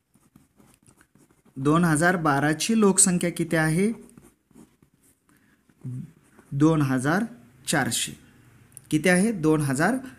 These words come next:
चारशे. ही दोन हजार बाराची आहे, परंतु दरवर्षी, दरवर्षी दहा टक्के काय होते?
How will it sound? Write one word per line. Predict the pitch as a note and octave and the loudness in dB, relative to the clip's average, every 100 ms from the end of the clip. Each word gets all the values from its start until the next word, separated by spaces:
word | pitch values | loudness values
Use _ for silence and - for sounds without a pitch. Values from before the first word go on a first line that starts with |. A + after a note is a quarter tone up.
| - - - - - | -20 -20 -20 -14 -6
चारशे. | C#3+ A#2 - - G2+ - - - - - | -4 -4 -6 -10 -14 -20 -20 -20 -20 2
ही | B3+ | 6
दोन | B3 C4+ | 8 8
हजार | C4+ C#4 | 8 8
बाराची | C4+ B3 A3 G3+ D#3 | 8 8 6 4 0
आहे, | C3+ C3+ - - - - G#3 | -6 -8 -12 -20 -20 -2 6
परंतु | A3 C4 C#4+ G#3+ | 8 8 6 4
दरवर्षी, | D3+ G3 A#3 C#4 C#4+ B3 A3+ A#3 - - A3 - - - - - - - - - - - - - - - - - - | 4 8 10 12 10 8 8 8 8 6 4 2 -6 -20 -20 -20 -20 -20 -20 -20 -20 -20 -20 -20 -20 -20 -20 -20 -12
दरवर्षी | C#3 E3+ G#3 A3+ G#3 F#3 F3+ D#3+ C#3+ - - - - - - | 0 4 6 6 6 6 2 -2 -4 -8 -20 -20 -20 -20 -14
दहा | - D3+ C#3+ F3+ | -6 -2 -2 -2
टक्के | F3+ - C#3+ - D3+ | -4 -2 -4 -4 -4
काय | D3 C#3+ | -2 -2
होते? | B2+ B2 - G3+ A3+ | -2 -4 -4 -6 -6